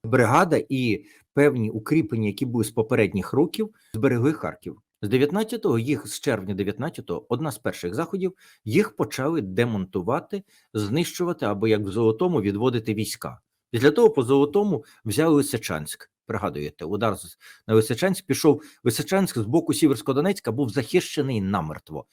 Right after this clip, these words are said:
Туди через річку, через Сіверський Донець не могли б вони переправитися. А вони прийшли з Золотого. Пригадуєте, в Золотому це було:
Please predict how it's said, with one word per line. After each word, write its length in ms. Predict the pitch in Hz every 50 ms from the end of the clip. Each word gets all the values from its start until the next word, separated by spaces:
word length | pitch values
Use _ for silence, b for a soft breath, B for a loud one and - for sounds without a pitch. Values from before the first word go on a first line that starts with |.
| b b b b b b
Туди 260 | - 123 107 117 104
через 340 | - - 117 95 98 92 113
річку, 360 | 139 185 208 - - - -
через 240 | - - 113 107 -
Сіверський 360 | 139 120 104 - - 127 110
Донець 300 | 120 143 170 156 - -
не 80 | 139
могли 240 | 147 156 123 120 104
б 40 | 78
вони 180 | 80 95 92 90
переправитися. 800 | - 104 98 - - 90 82 78 78 - - - - 87 78 - _ b b b b b b b
А 80 | 110
вони 200 | 123 151 208 254
прийшли 300 | - - 226 - - 240
з 20 | 196
Золотого. 540 | 190 220 214 214 214 - 220 202 147 135
Пригадуєте, 480 | - - 147 127 180 196 139 110 107 113
в 40 | 104
Золотому 440 | - 131 127 120 127 127 107 104 95
це 120 | - 101
було: 320 | 90 87 95 92 90 -